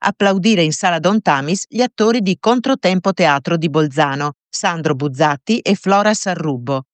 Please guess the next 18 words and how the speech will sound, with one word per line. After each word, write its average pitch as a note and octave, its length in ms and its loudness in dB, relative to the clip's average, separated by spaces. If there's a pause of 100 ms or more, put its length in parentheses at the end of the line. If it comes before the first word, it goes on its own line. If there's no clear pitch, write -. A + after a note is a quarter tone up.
(140)
e E3+ 120 -2
la D3 120 2
fisarmonica E3+ 840 0
di F3+ 220 -2
Tommaso E3+ 520 0
Zamboni. D3 580 0 (800)
In A3+ 140 4
copertina A3 540 0
del G3+ 140 2
romanzo, C#3+ 680 -2 (800)
un F3+ 140 4
uomo, D#3 500 2
la - 180 0
sua E3+ 220 -10
terra, D3+ 560 0
le F3+ 180 0
sue G#3 200 -4
montagne, C#3+ 680 -2